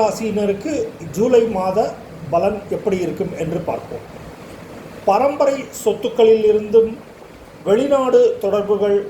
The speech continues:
வாயிலாக பணப்புழக்கம் வந்து சேரும். கையில் பணப்புழக்கம் அதிகரிக்கும். குடும்பம், குழந்தைகளுக்கான செலவுகள், சுப செலவுகள், முதலீடுகள், கல்விக்கான செலவுகள் என்று இருக்கக்கூடும்.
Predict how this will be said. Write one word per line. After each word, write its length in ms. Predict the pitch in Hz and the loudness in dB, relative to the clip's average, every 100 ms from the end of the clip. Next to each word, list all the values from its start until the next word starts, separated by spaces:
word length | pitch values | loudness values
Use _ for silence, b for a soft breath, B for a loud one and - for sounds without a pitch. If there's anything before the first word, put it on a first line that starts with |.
| - | -2
வாயிலாக 680 | 180 190 190 185 170 202 208 - - - - | 0 2 2 2 0 -2 -4 -10 -20 -20 -8
பணப்புழக்கம் 760 | 202 285 - 247 220 208 202 202 - - - | -4 -2 -2 2 2 2 -4 -6 -12 -12 -6
வந்து 220 | 185 196 196 | -2 -2 -2
சேரும். 340 | 196 175 170 - - - - - | -2 -4 -4 -8 -14 -18 -10 0
கையில் 340 | 208 233 226 208 - | 2 4 2 0 -4
பணப்புழக்கம் 580 | 196 214 208 196 196 190 151 | -4 -2 -2 -2 -4 -6 -6
அதிகரிக்கும். 540 | 170 165 135 - - - - - - - - - - - - | -2 -2 -2 -6 -12 -14 -20 -20 -20 -18 -18 -18 -18 -18 -4
குடும்பம், 500 | 233 247 254 240 233 254 - - - | 2 2 4 2 2 -2 -12 -18 -6
குழந்தைகளுக்கான 960 | 196 220 233 240 226 214 208 202 196 196 226 - - - | 4 4 6 6 6 4 -2 -4 -2 -2 -6 -10 -18 -2
செலவுகள், 580 | 220 226 220 196 202 208 - - - - - - | 2 4 4 2 0 -2 -6 -16 -20 -20 -20 -4
சுப 260 | 240 262 226 | 0 2 2
செலவுகள், 560 | 220 202 196 196 196 196 - - 156 | 2 2 0 0 0 0 -2 -8 -6
முதலீடுகள், 680 | 196 240 233 220 185 190 190 190 | 2 4 4 2 2 2 0 -2
கல்விக்கான 600 | 196 202 226 - 202 190 185 | -2 0 -2 -2 -2 -2 -2
செலவுகள் 480 | 190 180 170 175 180 180 | -2 -2 -2 -2 -2 -2
என்று 240 | 185 214 233 170 269 - - - - - - - - - - 220 | -2 4 6 6 0 -10 -18 -20 -20 -20 -20 -20 -20 -20 -4 2
இருக்கக்கூடும். 540 | 202 202 - 156 135 | 2 2 -2 -2 -4